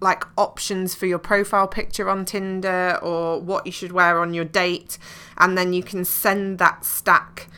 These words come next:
to your friends and they can do the normal left and right swipe to say what they think you should wear. So this kind of social polling is really popular these days, and I think that's quite an interesting way to get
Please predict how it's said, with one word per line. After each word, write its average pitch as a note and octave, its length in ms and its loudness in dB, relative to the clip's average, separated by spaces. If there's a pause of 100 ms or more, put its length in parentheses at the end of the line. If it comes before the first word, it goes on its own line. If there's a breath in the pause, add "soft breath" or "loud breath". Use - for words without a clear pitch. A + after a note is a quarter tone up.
(180 loud breath)
to A3 160 -4
your F#3+ 200 0
friends F3 500 0
and F#3 240 -4
they F#3+ 160 0
can F3+ 240 -8
do F#3 280 0
the F3 120 -2
normal F3+ 640 0
left F#3+ 340 -2
and F3+ 140 -2
right F3 280 2
swipe F3+ 480 0
to - 140 -12
say F3 480 -2 (340 loud breath)
what F3 240 -4
they F3+ 140 -4
think E3+ 200 -8
you D#3+ 80 -10
should E3 200 -10
wear. D#3+ 320 2
So E3+ 380 -2 (280 loud breath)
this G#3 180 -2
kind G3 240 0
of F#3 120 -2
social G3 580 0
polling F#3+ 840 0
is F3 320 -6
really F3+ 840 -2
popular F3 640 -2
these F3 300 -4
days, F3 300 0
and E3+ 100 -6
I E3 40 -8
think E3+ 180 -10
that's - 200 -4
quite - 240 -2
an F3 140 -8
interesting F3+ 760 -6
way E3 220 -2
to E3 180 -8
get - 460 -4